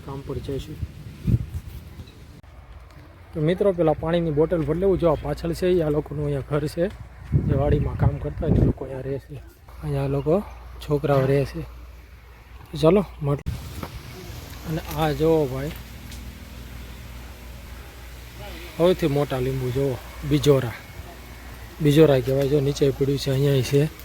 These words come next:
કવડું મોટું છે, જોવો તમને, મારો હાથ આખો આમાં આવી જાય, એવડું મોટું બિજોરું છે. તો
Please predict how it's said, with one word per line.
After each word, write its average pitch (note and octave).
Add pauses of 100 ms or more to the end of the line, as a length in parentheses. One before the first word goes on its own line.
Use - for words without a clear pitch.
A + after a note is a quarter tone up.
(880)
કવડું F#3
મોટું C3
છે, B2
જોવો C3+
તમને, B2 (720)
મારો C3+
હાથ D3+
આખો D3+
આમાં C#3+
આવી C#3+
જાય, B2+ (400)
એવડું C#3+
મોટું D3
બિજોરું B2+
છે. C#3 (3250)
તો D#3